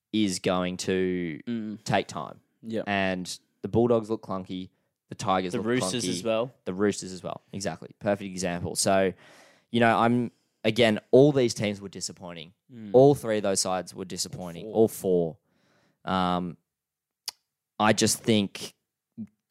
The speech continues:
Speaker 1: like, give it time.
Speaker 2: We did hear a lot of, um, "This is the year of the bird" chants
Speaker 1: Oh,
Speaker 2: going
Speaker 1: God.
Speaker 2: on already.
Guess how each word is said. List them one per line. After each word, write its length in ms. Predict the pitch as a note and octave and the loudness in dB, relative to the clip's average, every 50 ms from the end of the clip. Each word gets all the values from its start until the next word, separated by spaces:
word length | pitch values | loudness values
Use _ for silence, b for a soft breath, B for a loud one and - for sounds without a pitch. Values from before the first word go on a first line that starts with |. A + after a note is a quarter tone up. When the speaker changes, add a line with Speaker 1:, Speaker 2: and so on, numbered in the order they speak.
| - - | 0 2
Speaker 1:
like, 260 | A2+ G#2 F#2+ F#2+ - | 4 4 4 2 0
give 180 | - - G2+ F2 | 0 0 0 0
it 100 | F#2 - | -2 -6
time. 320 | - - A#1+ A#1+ A#1+ - - B B B B B B B _ | -10 -14 -14 -14 -14 -14 -14 B B B B B B B _
Speaker 2:
We 100 | - A#2 | -6 -4
did 160 | A#2 B2 B2+ A#2 | -2 -2 -2 0
hear 160 | B2+ A#2+ A#2+ | 2 2 2
a 40 | A2+ | 2
lot 200 | A2 A2 A2 A2 | 2 2 2 0
of, 140 | G#2+ G2 A2 | 0 -4 -8
um, 280 | A2 G#2+ G2+ G2 F#2+ - _ _ _ | -10 -12 -12 -14 -16 -20 _ _ _
"This 220 | G#2+ G#2+ G2+ - | -20 -20 -20 -20
is 100 | A2 G2+ | -20 -18
the 80 | G#2+ G#2+ | -16 -12
year 160 | G#2+ G#2 G2+ G2 | -10 -10 -10 -10
of 60 | F#2 | -10
the 60 | G2 | -12
bird" 420 | F#2+ G2 G#2+ G2 F#2+ F#2 E2 E2+ G2 _ | -14 -12 -12 -14 -14 -14 -16 -18 -20 _
chants 440 | _ - - A2 G2+ F#2 - - - | _ -20 -20 -20 -20 -20 -20 -12 -4
Speaker 1:
Oh, 200 | G#2 G2 F#2+ F2+ | -2 0 0 0
Speaker 2:
going 240 | F2+ - E2+ D#2 D#2+ | -2 -4 -4 -4 -4
Speaker 1:
God. 100 | B1+ - | -4 -6
Speaker 2:
on 200 | F#2+ F#2+ F#2 F#2 - _ _ | -8 -10 -14 -16 -18 _ _
already. 460 | - G#2+ G2+ G2+ G2 F#2+ F#2+ F#2+ F2+ | -12 -8 -6 -6 -4 -4 -6 -8 -10